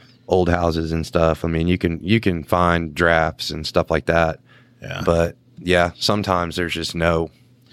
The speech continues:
Speaker 2: Oh, and I had one of those devices that can pick up whenever there's a draft. Like, you hold the device next to where you think it could be,
Speaker 1: Mm-hmm.
Speaker 2: and a needle would come up and let you know if there was wind movement through there.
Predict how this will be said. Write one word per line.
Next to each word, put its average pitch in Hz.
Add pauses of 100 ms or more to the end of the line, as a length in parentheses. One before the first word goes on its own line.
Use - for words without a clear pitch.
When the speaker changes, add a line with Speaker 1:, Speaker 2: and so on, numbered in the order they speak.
(380)
Speaker 2:
Oh, 120
and 123
I 147
had 151
one 110
of 104
those 95
devices 92
that 104
can 98
pick -
up 113
whenever 110
there's 107
a 107
draft. 110
Like, 98 (500)
you 107
hold 120
the 113
device 107
next 107
to 110
where 101
you 98
think 107
it 85
could 104
be, 113
Speaker 1:
Mm-hmm. 104 (200)
Speaker 2:
and 104
a 101
needle 104
would 95
come 104
up 92 (200)
and 101
let 98
you 101
know 98
if 95
there 98
was 92
wind 101
movement 95
through 95
there. 92